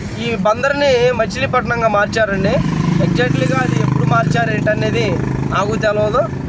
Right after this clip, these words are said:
బందర్ అని ఉండేది, నాకు తెలిసి కూడా బందర్ అని ఉండేది బోర్డుల మీద. తర్వాత నుంచి మచిలీపట్నం, ఆ,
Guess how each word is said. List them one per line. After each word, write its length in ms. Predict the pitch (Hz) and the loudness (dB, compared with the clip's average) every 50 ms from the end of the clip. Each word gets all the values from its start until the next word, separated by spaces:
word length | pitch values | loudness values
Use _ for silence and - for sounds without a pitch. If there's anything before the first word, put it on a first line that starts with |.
| - | -4
బందర్ 260 | 180 185 202 - 247 247 | -2 -2 0 0 0 -2
అని 180 | 240 240 220 220 | -2 -2 -2 -2
ఉండేది, 340 | 220 226 233 220 196 247 302 - - - - - - - - - - - - 208 | -2 0 0 -2 -2 -4 -6 -8 -8 -10 -10 -10 -10 -12 -10 -10 -8 -4 -2 0
నాకు 200 | 233 254 247 254 | 0 0 0 0
తెలిసి 280 | 247 254 269 254 - - | -2 -2 -2 -2 -2 0
కూడా 280 | 277 277 277 302 311 285 247 220 208 208 214 214 - - - - | 2 2 2 4 2 2 2 0 0 -2 -4 -6 -8 -8 -6 -2
బందర్ 300 | 165 202 214 247 262 277 | -2 0 0 0 0 0
అని 180 | 285 277 269 262 | 0 0 0 -2
ఉండేది 280 | 254 240 247 247 214 208 | -2 -2 -2 -2 -2 0
బోర్డుల 320 | 190 220 233 220 220 240 | 0 0 0 0 0 0
మీద. 240 | 226 220 208 196 208 247 320 311 - - - - - - - - - | 0 2 2 2 0 0 -2 -4 -6 -10 -10 -10 -10 -10 -10 -6 -4
తర్వాత 360 | 220 214 247 262 269 277 - 262 | -2 0 2 2 0 0 0 -2
నుంచి 400 | 262 269 254 - - - - 277 | -4 -4 -4 -2 -2 -2 -2 0
మచిలీపట్నం, 800 | - 214 214 - - 247 262 208 233 233 202 214 233 226 214 208 202 196 190 190 - - - - - - - - - - 202 | 0 0 -2 -2 -2 -4 -2 0 0 0 0 0 0 0 2 0 0 -2 -4 -6 -8 -8 -10 -10 -10 -10 -8 -8 -8 -6 -4
ఆ, 60 | 190 | -2